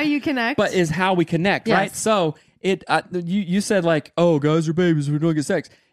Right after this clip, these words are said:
Speaker 1: It, it's literally, and I'm not exaggerating here,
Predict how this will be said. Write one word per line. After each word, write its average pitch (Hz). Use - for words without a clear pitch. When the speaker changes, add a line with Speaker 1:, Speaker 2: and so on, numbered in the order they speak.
Speaker 1:
It, 180
it's 170
literally, 165
and 117
I'm 127
not 233
exaggerating 175
here, 120